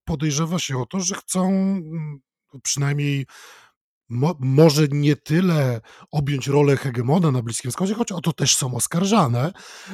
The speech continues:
ale że być może Chińczycy chcą pełnić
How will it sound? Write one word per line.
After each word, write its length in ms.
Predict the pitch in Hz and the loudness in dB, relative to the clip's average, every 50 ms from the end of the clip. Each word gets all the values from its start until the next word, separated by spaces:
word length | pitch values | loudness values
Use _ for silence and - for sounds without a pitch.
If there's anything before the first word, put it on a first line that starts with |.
| 196 - | -18 -14
ale 240 | - 160 135 151 170 | -8 -4 -2 0 0
że 240 | 156 143 143 156 165 | 0 0 0 -2 -2
być 520 | 147 135 127 123 127 156 - - - - 147 | -2 -4 -6 -2 -2 -2 -2 -2 -6 -6 -4
może 840 | 139 135 139 139 139 151 190 208 202 180 170 175 190 190 185 190 185 - - - - _ _ | -4 -4 -2 0 0 2 2 2 2 0 0 0 0 0 0 0 -2 -4 -8 -16 -20 _ _
Chińczycy 460 | - - 147 135 - 170 156 - 170 | -6 -6 -4 -4 -2 -4 -4 -6 -8
chcą 260 | - - - 147 131 | -6 -4 -4 -6 -2
pełnić 520 | - 156 160 156 156 151 147 135 - - | 0 0 2 2 2 0 0 -2 -4 -8